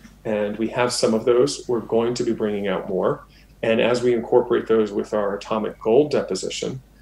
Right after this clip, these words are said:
uh, you have something that's very, very difficult to break. And,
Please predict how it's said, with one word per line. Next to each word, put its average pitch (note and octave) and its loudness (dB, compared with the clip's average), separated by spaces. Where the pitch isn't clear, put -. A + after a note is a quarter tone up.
uh, A2+ 0
you C3+ -2
have C3+ 0
something C3+ -4
that's B2 -2
very, B2+ 4
very C3+ 2
difficult A#2 -8
to - -20
break. G2 -8
And, A2 0